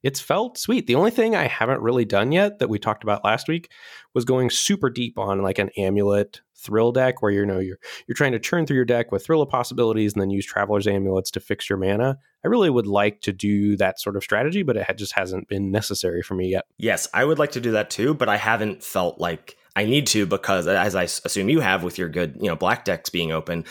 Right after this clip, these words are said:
Speaker 2: the, like, the white decks that I've been drafting, they've just felt, felt really open. I don't feel like I have to, like, "Oh no, I, like, started with this rare, I got pushed off the color, and now I have to, like, cobble together something." That hasn't, hasn't been the case yet. No train wrecks yet.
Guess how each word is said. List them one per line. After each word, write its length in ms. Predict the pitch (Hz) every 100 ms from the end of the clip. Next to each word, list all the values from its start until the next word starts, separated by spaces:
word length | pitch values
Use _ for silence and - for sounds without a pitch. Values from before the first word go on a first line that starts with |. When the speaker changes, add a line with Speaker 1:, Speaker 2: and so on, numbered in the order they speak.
| -
Speaker 2:
the, 80 | 127
like, 220 | 131 - _ -
the 80 | 110
white 200 | 127 165
decks 220 | 135 -
that 100 | 117
I've 80 | 110
been 100 | 110
drafting, 480 | 104 123 101 85 78
they've 140 | 104
just 160 | - 131
felt, 240 | 135 -
felt 200 | 110 -
really 260 | 90 110 87
open. 300 | 101 - 85
I 60 | 82
don't 160 | 107
feel 100 | -
like 140 | 101 92
I 80 | 87
have 340 | - 95 -
to, 160 | - 92
like, 320 | 85 85 - - - -
"Oh 140 | 104
no, 260 | 101 113 120
I, 120 | 101
like, 180 | 98 90
started 240 | - 120
with 120 | 110 104
this 180 | 110
rare, 180 | 117 104
I 80 | 104
got 160 | 95 -
pushed 240 | 104 -
off 100 | 92
the 80 | 92
color, 400 | - 123 110 95
and 140 | 92
now 180 | 92 92
I 80 | 95
have 180 | 85 -
to, 80 | 87
like, 200 | 90 -
cobble 320 | 98 85 95
together 320 | 80 90 85
something." 380 | - 78 73 76
That 120 | 80
hasn't, 440 | 90 85 85 80 - - - -
hasn't 340 | 160 160 107
been 140 | 131
the 80 | 123
case 280 | - 92 -
yet. 140 | 78
No 140 | 92 110
train 300 | - 107 85
wrecks 260 | 78 -
yet. 160 | - 62